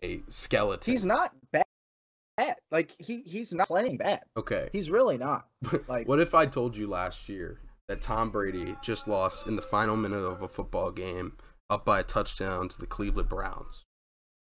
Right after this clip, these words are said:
Speaker 1: What if I told you
Speaker 2: Tom
Speaker 1: that, like,
Speaker 2: Brady
Speaker 1: five
Speaker 2: is not
Speaker 1: years
Speaker 2: playing,
Speaker 1: ago?
Speaker 2: Tom Brady's not playing safety, pal. <laughs>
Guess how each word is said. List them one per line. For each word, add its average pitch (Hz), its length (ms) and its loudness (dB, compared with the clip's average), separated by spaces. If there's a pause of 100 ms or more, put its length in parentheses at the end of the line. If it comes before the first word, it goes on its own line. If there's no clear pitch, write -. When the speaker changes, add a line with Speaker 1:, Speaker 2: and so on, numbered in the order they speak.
Speaker 1:
What 143 100 0
if 180 40 2
I 208 80 6
told 165 220 2
you - 60 4
Speaker 2:
Tom - 80 6
Speaker 1:
that, 101 80 4
like, 107 80 4
Speaker 2:
Brady 302 140 2
Speaker 1:
five - 120 6
Speaker 2:
is 160 60 0
not 175 140 6
Speaker 1:
years - 80 -4
Speaker 2:
playing, 202 240 6
Speaker 1:
ago? - 80 -12 (100)
Speaker 2:
Tom 247 180 4
Brady's 240 300 2
not 226 160 -2
playing 214 180 2
safety, 233 320 0
pal. 113 260 2 (760)
<laughs> - 40 -4